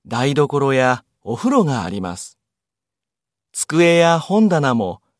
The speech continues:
下の階にあります。下の階で料理をしたり、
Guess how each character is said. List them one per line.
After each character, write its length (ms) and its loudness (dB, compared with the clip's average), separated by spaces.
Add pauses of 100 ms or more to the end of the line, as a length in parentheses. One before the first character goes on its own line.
(140)
下 300 0
の 180 2
階 240 0
に 160 0
あ 80 -6
り 120 -8
ま 140 -8
す。 240 -18 (1200)
下 240 -4
の 160 -2
階 240 0
で 260 -2 (220)
料 240 2
理 180 -2
を 120 -8
し 160 -12
た 120 -6
り、 240 -10